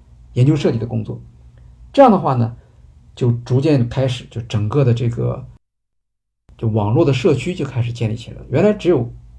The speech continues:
darpa项目组和那几所大学，啊，后来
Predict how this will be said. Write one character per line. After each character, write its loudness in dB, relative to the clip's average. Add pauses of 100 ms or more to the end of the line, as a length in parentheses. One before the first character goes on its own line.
(300)
darpa 0
项 -2
目 0
组 -6 (500)
和 -4
那 2
几 -2
所 -4
大 -4
学， -8 (540)
啊， -2
后 4
来 0